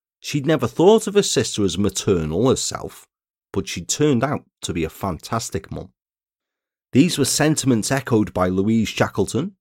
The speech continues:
who lived next door to the family in Holmfirth, and who described Lindo, Marie, and the children as a normal, everyday, happy family, and Amanda Utley, who was in a relationship with Marie's father, Robert,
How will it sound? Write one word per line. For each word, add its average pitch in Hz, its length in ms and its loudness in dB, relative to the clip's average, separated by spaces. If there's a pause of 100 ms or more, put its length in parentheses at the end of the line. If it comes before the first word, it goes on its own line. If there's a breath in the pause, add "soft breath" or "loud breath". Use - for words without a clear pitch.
who 98 80 -10
lived 98 280 0
next - 320 -4
door 160 220 8
to 170 120 -2
the 95 100 0
family 78 420 -4
in 104 100 0
Holmfirth, 98 680 2 (300)
and 92 100 -2
who 95 60 0
described - 600 0
Lindo, 101 640 2 (120)
Marie, 92 600 0
and 98 120 -2
the 85 80 -2
children 98 760 -4
as - 140 -8
a 92 40 -4
normal, 120 760 4
everyday, 107 520 -2
happy 110 400 -6
family, 113 560 -4 (560)
and 113 140 2
Amanda 135 520 6
Utley, 190 460 0 (420)
who 120 60 4
was 117 160 4
in 151 120 6
a 135 40 4
relationship 190 840 4
with 123 160 2
Marie's 110 460 2
father, 120 380 0
Robert, 147 500 0